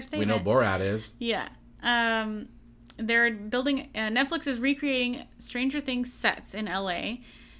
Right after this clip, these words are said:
Speaker 2: and you can drive your car through them. Not, like, as a crash, but, <laughs> which would also be fun.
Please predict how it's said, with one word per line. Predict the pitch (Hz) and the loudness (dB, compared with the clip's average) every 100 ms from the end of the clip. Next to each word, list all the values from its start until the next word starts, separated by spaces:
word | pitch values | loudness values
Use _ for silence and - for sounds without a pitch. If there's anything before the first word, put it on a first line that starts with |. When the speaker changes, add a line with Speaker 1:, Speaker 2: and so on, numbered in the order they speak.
| - | -12
Speaker 2:
and | 208 220 | -4 -4
you | |
can | 220 | -2
drive | 220 220 220 | 0 2 2
your | 254 | 6
car | 359 370 | 8 8
through | - 202 | 6 -2
them. | 175 156 196 - | -2 -4 -8 -4
Not, | 226 240 - | 4 4 6
like, | 214 214 208 - - - | 2 0 -2 -18 -12 2
as | 214 208 | 2 2
a | |
crash, | 202 - 175 180 240 - - | -2 6 6 6 2 -6 -6
but, | 214 214 202 - 262 - - 339 | 0 4 2 0 -4 -2 -2 2
<laughs> | 370 - - - - | 2 0 -10 -16 -8
which | 220 220 | -6 -2
would | 196 | 0
also | 214 214 | 0 -2
be | 175 185 | -6 -4
fun. | 180 180 | -2 -2